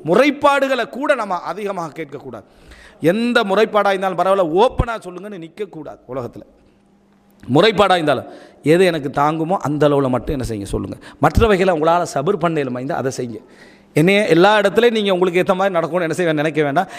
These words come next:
என்ன சில குணங்களை உங்களால சபர் பண்ண இயலுமா அதை செய்யுங்க. எல்லா விஷயங்களையும் ஓப்பன் டோக்கன்ற பேர்ல என்கிட்ட என்ன செய்ய வேண்டாம், சொல்ல வேண்டாம். சிலர்ட்ட அப்படி ஒன்று இருக்கு, என்னட்ட ஒரு பழக்கமிக்கு மூஞ்சில சொல்லிடுவேன் அப்படின்றது. அவர் நினைக்கிற உமர் ரதியல்லாஹு பேர் வேற, திரும்பி சொல்லிக்கிறேன்.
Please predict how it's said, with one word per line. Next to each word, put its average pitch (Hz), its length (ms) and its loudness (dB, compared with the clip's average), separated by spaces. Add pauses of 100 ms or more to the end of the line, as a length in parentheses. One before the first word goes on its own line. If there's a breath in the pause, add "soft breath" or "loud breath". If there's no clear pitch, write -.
(140 loud breath)
என்ன 247 420 4
சில 208 200 2
குணங்களை 208 440 -2
உங்களால 208 460 2
சபர் 196 320 0
பண்ண 202 160 0
இயலுமா 190 260 -2
அதை 175 160 -2
செய்யுங்க. 147 240 -6 (260 loud breath)
எல்லா 254 440 0
விஷயங்களையும் 269 540 -2
ஓப்பன் 262 360 0
டோக்கன்ற 208 400 0
பேர்ல 202 280 -2
என்கிட்ட 175 200 -4
என்ன 151 140 -6
செய்ய 170 100 -2
வேண்டாம், 127 260 -6
சொல்ல 151 320 -2
வேண்டாம். 127 280 -4
சிலர்ட்ட 202 280 4
அப்படி 202 160 -2
ஒன்று 175 180 -2
இருக்கு, 123 160 -8 (300 loud breath)
என்னட்ட 233 400 -2
ஒரு 175 140 4
பழக்கமிக்கு 190 480 -2 (160)
மூஞ்சில 269 420 2
சொல்லிடுவேன் 156 400 -2
அப்படின்றது. 123 380 -10 (180)
அவர் 170 240 2
நினைக்கிற 208 300 2
உமர் 202 280 2
ரதியல்லாஹு 180 420 2
பேர் 202 180 2
வேற, 160 180 2
திரும்பி 190 340 -4
சொல்லிக்கிறேன். 147 380 -4